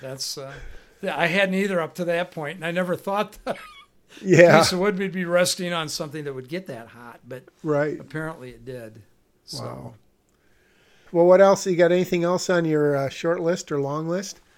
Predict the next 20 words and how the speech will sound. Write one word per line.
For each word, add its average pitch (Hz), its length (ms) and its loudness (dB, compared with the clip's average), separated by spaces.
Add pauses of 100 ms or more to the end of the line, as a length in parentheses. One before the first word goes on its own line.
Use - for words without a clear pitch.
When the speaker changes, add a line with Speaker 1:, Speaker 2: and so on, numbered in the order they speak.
(260)
Speaker 1:
I 247 80 -4
got 262 180 0
one 190 160 2
little 180 200 0
short 170 480 -2
little 151 280 -6
incident 160 640 -8
that 120 220 -14 (120)
I 135 100 -10
thought 143 220 -6
was 127 140 -8
kinda 143 260 -8
cute. 151 460 -10 (480)
Speaker 2:
Yeah. 131 280 -4 (100)
Speaker 1:
Uh, 131 360 -4
Stacy 165 500 -2
Eastwood 151 460 -8
works 151 380 -8
with 139 220 -10
this, - 440 -6